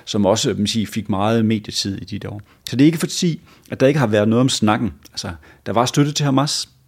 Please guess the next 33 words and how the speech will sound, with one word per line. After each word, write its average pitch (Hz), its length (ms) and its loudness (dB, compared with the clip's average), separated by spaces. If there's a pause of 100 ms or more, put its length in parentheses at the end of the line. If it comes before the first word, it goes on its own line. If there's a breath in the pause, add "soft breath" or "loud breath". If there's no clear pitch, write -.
(100)
ser 113 220 -2
vi 110 100 0
også 107 220 -2
nu, 113 40 0
der 104 100 -4
var 92 140 -4
støtte 117 280 -2
til 120 100 0
muslimske 117 440 -2
broderskab 110 680 0
i 104 40 -10
Tyrkiet, - 500 -4
slået 107 360 0
i 107 200 -4
Egypten 113 440 -4 (380 loud breath)
efter 123 260 0
det 113 60 4
arabiske 110 380 -2
forår. 120 500 2 (360 loud breath)
Der 95 80 0
har - 60 -8
også - 240 0
været 131 120 4
støtte 135 240 2
til - 160 -6
den 120 80 2
militant 113 640 -2
islamistiske 120 600 -4
opposition, 107 760 -2
øh, 104 300 -2
inde 117 140 0
i 120 40 0
Syrien. 107 400 0